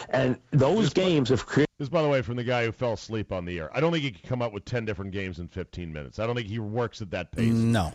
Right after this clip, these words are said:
Speaker 2: Same guy that scrolled through his phone for, like, a minute going, "Uh, yeah, hold on a second. Uh, da, da, da, da, da, da, da, da, da, da, da."
Speaker 1: It properly will be very enticing to the public, and the, and the, what's good about them is the bookmakers don't have the same games.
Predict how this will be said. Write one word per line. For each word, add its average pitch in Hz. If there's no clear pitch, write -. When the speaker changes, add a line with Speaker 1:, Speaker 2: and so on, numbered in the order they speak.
Speaker 2:
Same 160
guy 151
that 143
scrolled 147
through 135
his 127
phone 127
for, 113
like, 113
a 104
minute 113
going, 101
"Uh, 85
yeah, 90
hold 98
on 90
a 85
second. 78
Uh, 67
da, 80
da, 73
da, 98
da, 82
da, 80
da, -
da, 80
da, 85
da, 95
da, 82
da." 78
Speaker 1:
It 175
properly 139
will 127
be 120
very 143
enticing 147
to 143
the 123
public, 123
and 120
the, 110
and 123
the, 123
what's 123
good 202
about 156
them 127
is 113
the 127
bookmakers 151
don't 131
have 135
the 120
same 120
games. 110